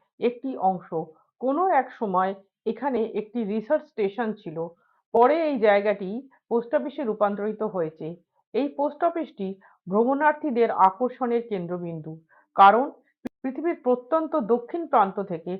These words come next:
পোস্ট কার্ডে চিঠি পাঠাবার মজাই আলাদা। ভ্রমণার্থীরা এখান থেকে তাদের বাড়ি বা বন্ধুদের চিঠি পাঠান। এখানে একটি মিউজিয়াম এবং গিফট শপও রয়েছে। লক্রয় বন্দরের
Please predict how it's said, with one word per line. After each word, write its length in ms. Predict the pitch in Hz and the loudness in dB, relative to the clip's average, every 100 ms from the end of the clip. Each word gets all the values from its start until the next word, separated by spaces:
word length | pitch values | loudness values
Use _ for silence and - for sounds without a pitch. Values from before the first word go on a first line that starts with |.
| - - _ | -12 -20 _
পোস্ট 260 | 240 277 277 | -4 -4 -2
কার্ডে 320 | - 190 180 | 2 4 2
চিঠি 320 | 185 247 247 | -4 -4 -4
পাঠাবার 440 | 294 269 254 233 240 | -2 0 0 2 0
মজাই 460 | 196 175 196 240 240 | 0 0 2 2 2
আলাদা। 340 | 156 147 143 156 _ _ _ _ _ - | 0 -2 -6 -12 _ _ _ _ _ -2
ভ্রমণার্থীরা 760 | 208 277 302 302 302 311 330 | 0 0 2 0 0 2 2
এখান 400 | - 196 233 262 | 2 -4 -4 -4
থেকে 300 | 240 196 190 202 _ _ | -4 -6 -6 -8 _ _
তাদের 380 | 226 208 233 247 | 4 6 4 2
বাড়ি 440 | 175 175 180 233 240 - - | 4 4 4 -4 -8 -16 2
বা 160 | 214 | 4
বন্ধুদের 540 | 208 220 269 269 294 330 320 | 4 4 0 0 -2 -6 -6
চিঠি 260 | 214 220 | -8 -6
পাঠান। 460 | 226 190 160 165 156 - _ _ - | -2 0 0 -4 -6 -14 _ _ -8
এখানে 320 | 208 285 285 | -4 -2 -2
একটি 220 | 285 269 | -4 -4
মিউজিয়াম 640 | 220 208 208 196 247 262 302 - _ | -4 -2 -4 -2 0 0 -2 -18 _
এবং 340 | 220 247 311 | -4 -2 -2
গিফট 300 | 214 254 277 - | -2 -4 -4 -4
শপও 340 | 254 233 240 226 | -4 -2 0 0
রয়েছে। 640 | 175 160 - 151 151 _ _ _ _ _ _ | 0 -4 -8 -14 -14 _ _ _ _ _ _
লক্রয় 480 | 220 277 277 320 320 | 2 2 4 6 6
বন্দরের 560 | 220 196 196 220 190 | 6 2 2 0 0